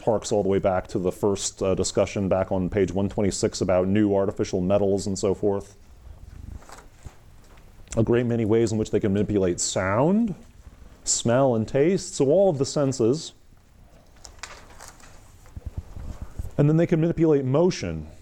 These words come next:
which involves military technology, although these people s-, don't seem to have anyone that they need to be at war with,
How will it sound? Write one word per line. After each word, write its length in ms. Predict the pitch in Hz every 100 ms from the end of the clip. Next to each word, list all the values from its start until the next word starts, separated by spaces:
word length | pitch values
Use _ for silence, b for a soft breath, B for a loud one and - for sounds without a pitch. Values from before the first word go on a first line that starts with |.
| b b - -
which 180 | 123 120
involves 500 | 120 110 113 113 110
military 480 | 113 160 120 95 92
technology, 720 | 95 85 82 73 80 90 135 - - - - - - -
although 300 | 98 98 95
these 220 | 98 -
people 260 | 117 101
s-, 220 | 95 - -
don't 260 | 104 101
seem 220 | - 101
to 40 | 90
have 200 | 92 90
anyone 280 | 95 92 90
that 100 | 82
they 120 | 90
need 140 | 92
to 80 | 82
be 100 | 87
at 80 | 85
war 240 | 92 92
with, 400 | 78 80 - -